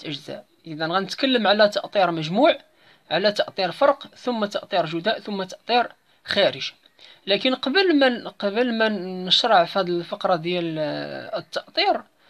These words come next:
خصني نتعرف أولا على مفهوم التأطير.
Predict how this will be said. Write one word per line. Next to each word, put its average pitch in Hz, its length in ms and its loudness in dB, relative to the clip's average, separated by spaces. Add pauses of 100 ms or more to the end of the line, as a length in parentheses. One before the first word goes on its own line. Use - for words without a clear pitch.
(160)
خصني 247 440 -4
نتعرف 220 520 0
أولا 247 540 2
على 240 320 6
مفهوم 208 480 0
التأطير. - 640 -2